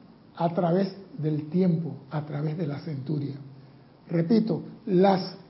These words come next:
creaciones nuestras, <clears throat> sean buenas, constructivas, no constructivas,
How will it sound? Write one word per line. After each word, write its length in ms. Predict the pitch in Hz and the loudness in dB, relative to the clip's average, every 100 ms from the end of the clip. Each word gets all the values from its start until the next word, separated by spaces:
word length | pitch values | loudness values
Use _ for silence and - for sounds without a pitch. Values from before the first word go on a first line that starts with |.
| - | -18
creaciones 840 | - 180 180 175 - 254 247 226 - - - - | 0 4 4 4 4 4 6 2 -2 -10 -20 -16
nuestras, 680 | - 165 254 226 - - - - - - | -2 6 8 8 4 -2 -6 -14 -20 -4
<clears throat> 1040 | 403 415 427 381 - - - - - - - | 2 4 4 6 4 2 -4 -14 -20 -4 6
sean 360 | 233 226 202 | 8 8 6
buenas, 500 | 208 247 220 165 165 - - - - | 6 6 6 2 -2 -8 -14 -20 -10
constructivas, 960 | - 196 170 - 170 - 226 214 170 156 - - - - - - | 0 2 2 2 -2 2 6 6 6 2 -6 -16 -20 -20 -14 0
no 260 | 185 247 254 | 4 6 6
constructivas, 960 | 220 190 - 180 - 226 196 190 - | 2 2 0 -2 4 8 8 8 4